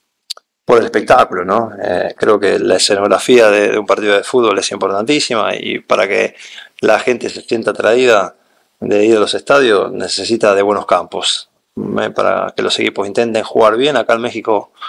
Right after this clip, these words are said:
es cultural que todos los equipos intentan jugar y, y, y bien, así que ojalá que el campo, no solo este, sino todos los campos que estén cada vez mejor para, para esa posibilidad de los entrenadores y los jugadores de poder desarrollar un buen partido, ¿no?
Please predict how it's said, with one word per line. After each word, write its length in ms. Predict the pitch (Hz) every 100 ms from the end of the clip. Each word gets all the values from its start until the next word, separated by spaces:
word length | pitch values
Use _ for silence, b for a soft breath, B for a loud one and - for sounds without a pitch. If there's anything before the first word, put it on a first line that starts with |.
| B B B B _ _ -
es 200 | 110 -
cultural 640 | 131 110 120 139 143 127 - _
que 120 | -
todos 180 | - 113
los 140 | 107
equipos 360 | - 117 123 107
intentan 360 | 101 120 113 101
jugar 400 | - 117 120 110
y, 220 | 104 -
y, 360 | - 101 101 107
y 80 |
bien, 340 | 110 165 202 190
así 180 | - 123
que 100 | 120
ojalá 240 | 104 127 143
que 80 | 120
el 80 |
campo, 580 | 107 127 117 98 90 - -
no 100 | 120
solo 220 | - 143
este, 220 | 180 104
sino 200 | 104 120
todos 180 | 117 165
los 120 | 123
campos 340 | - 113 101 95
que 80 | 98
estén 240 | - 104
cada 220 | 107 101
vez 120 | 101
mejor 300 | 98 101 123
para, 300 | 110 98 92 - B B _ _ _ _ _ _ _ _ _ _ _ _ _ _
para 160 | 120
esa 200 | 123 127
posibilidad 500 | - 113 113 107 123
de 80 | 117
los 160 | 107 -
entrenadores 500 | 104 104 117 131 110
y 40 |
los 120 | 101
jugadores 460 | 98 113 107 117 104
de 160 | 95 92
poder 240 | - 107
desarrollar 480 | 101 104 98 107 101
un 80 | 101
buen 120 | 98
partido, 360 | 98 117 104
¿no? 240 | 98 113